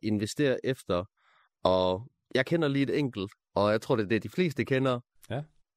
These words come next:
Speaker 1: Du skal kun handle for penge, øh, eller investere for penge, du har råd til at tabe.
Speaker 2: Ja.
Speaker 1: Og den kan jeg jo godt forstå. Det kan jeg jo godt forstå med min, øh, minus halvfjerds procent, øh, <laughs> den første aktie, at netop, okay, jamen, de kan sgu hurtigt være væk.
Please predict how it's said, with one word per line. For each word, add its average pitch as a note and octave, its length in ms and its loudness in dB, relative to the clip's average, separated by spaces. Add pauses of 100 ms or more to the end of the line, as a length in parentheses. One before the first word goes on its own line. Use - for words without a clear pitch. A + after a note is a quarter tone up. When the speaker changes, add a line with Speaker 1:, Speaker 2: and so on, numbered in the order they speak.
(120)
Speaker 1:
Du A2+ 80 0
skal B2 140 -4
kun D3 220 2
handle D3 320 -2
for A#2+ 120 -8
penge, B2+ 560 0
øh, E2+ 280 -4
eller G2 180 -2
investere A2 440 -2
for G2+ 100 -12
penge, A2+ 440 -2 (100)
du G2+ 80 -2
har G2+ 100 2
råd G#2 200 0
til G2+ 120 -6
at F2+ 80 -4
tabe. C#2 300 -8 (540)
Speaker 2:
Ja. F2 140 -4 (380)
Speaker 1:
Og F#2+ 360 2 (160)
den D3 180 2
kan C3 140 0
jeg B2 100 2
jo A#2+ 220 0 (380)
godt C3 220 2
forstå. E2 500 -8 (220)
Det A2+ 100 0
kan C#3 60 0
jeg C3 60 4
jo A#2+ 40 -2
godt B2+ 120 0
forstå A#2+ 280 -2
med G2 120 -2
min, G2 340 -2
øh, F2+ 400 -2 (480)
minus A2+ 420 0
halvfjerds G2 360 -2
procent, G2+ 440 -4
øh, F#2+ 440 0
<laughs> C#3+ 240 0
den C#3+ 140 2
første B2+ 300 0
aktie, G2+ 440 -4 (320)
at G2+ 160 -2
netop, A2+ 240 2
okay, A#2 360 -2
jamen, F#2+ 200 -4
de D3+ 100 -4
kan D3 100 -2
sgu C#3+ 140 -4
hurtigt D3+ 260 0
være G2+ 120 0
væk. F#2+ 180 -4